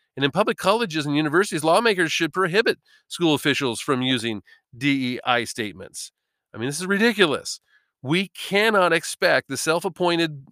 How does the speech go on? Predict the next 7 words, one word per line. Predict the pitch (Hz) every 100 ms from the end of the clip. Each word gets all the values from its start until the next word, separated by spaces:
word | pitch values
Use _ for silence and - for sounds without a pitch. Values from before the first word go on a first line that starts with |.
| -
spokespersons | - - 165 180 - 139 120 135
of, | 123 113 - - -
of | 139 -
anti-racism | 151 170 170 175 147 170 190 143 113 139 - _ _ _ -
to | 180
change | - 170 180 -
course. | 196 220 107 - -